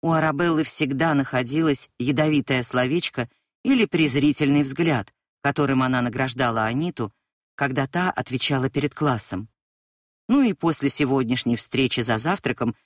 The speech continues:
стало ясно, что теперь-то уж Арабелла молчать не станет и сделает всё, чтобы унизить Аниту. "Да уж, тебе ли не знать, каково живётся молодой женщине, у которой мало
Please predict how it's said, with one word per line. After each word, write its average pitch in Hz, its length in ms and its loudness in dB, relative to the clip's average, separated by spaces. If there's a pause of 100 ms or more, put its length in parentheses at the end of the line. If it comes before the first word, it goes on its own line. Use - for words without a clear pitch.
(180)
стало 139 320 -2
ясно, 180 500 -2
что 139 200 0
теперь-то 156 640 0
уж 226 360 0
Арабелла 131 640 0
молчать 123 500 -2
не 120 100 -2
станет 101 540 -4 (420)
и 143 100 -2
сделает 120 440 0
всё, 143 440 -2 (160)
чтобы 113 400 -6
унизить 107 540 -2
Аниту. 110 500 -4 (1080)
"Да 269 400 2
уж, - 200 -8 (300)
тебе 277 360 0
ли 240 100 0
не 240 160 2
знать, 262 500 0
каково 240 460 -2
живётся 233 520 0
молодой 220 480 2
женщине, 220 640 2 (320)
у 208 100 0
которой 214 440 2
мало 220 460 0